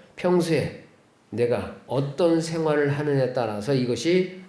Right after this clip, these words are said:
좌지우지 되더라 이거예요. 아시겠어요?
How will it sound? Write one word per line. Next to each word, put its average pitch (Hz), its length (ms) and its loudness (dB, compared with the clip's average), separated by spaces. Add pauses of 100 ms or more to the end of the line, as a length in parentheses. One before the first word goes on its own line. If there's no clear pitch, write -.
좌지우지 104 1300 -4
되더라 - 360 -14
이거예요. - 280 -14 (540)
아시겠어요? 113 600 0